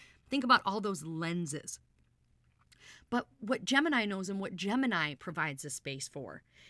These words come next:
is for you to take off those lenses or try on a different pair of glasses from your friend, from your brother, from your uncle's, baby's, cousin's, daddy's, sister. Right, from other people so that we can realize that no one knows everything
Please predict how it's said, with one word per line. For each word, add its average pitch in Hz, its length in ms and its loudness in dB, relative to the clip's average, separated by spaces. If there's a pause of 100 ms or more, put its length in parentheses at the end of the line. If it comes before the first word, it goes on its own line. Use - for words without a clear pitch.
(120)
is 220 100 -2
for 262 120 -2
you 240 140 2
to 202 80 -2
take 247 300 -2
off 240 220 4
those 196 200 0
lenses 175 380 -4
or 247 100 -2
try 262 380 -2
on 254 140 0
a 240 60 0
different 247 360 -2
pair 170 180 -4
of 151 100 -8
glasses 143 520 -6 (140)
from 233 240 -4
your 226 120 -6
friend, 202 400 -4
from 202 220 -4
your 208 80 -4
brother, 220 300 -6
from 185 200 -6
your 196 140 -4
uncle's, 214 300 -8
baby's, 208 320 -6
cousin's, 214 340 -8
daddy's, 220 600 -4 (280)
sister. - 480 -8 (960)
Right, 233 240 2
from 240 320 0
other 254 260 2
people 180 400 -6
so 208 200 -4
that 190 240 0
we 196 180 -4
can 190 400 -2 (460)
realize 185 640 0 (120)
that 170 160 -6
no 190 240 -2
one 240 420 0 (280)
knows 170 420 -4 (140)
everything 139 640 -6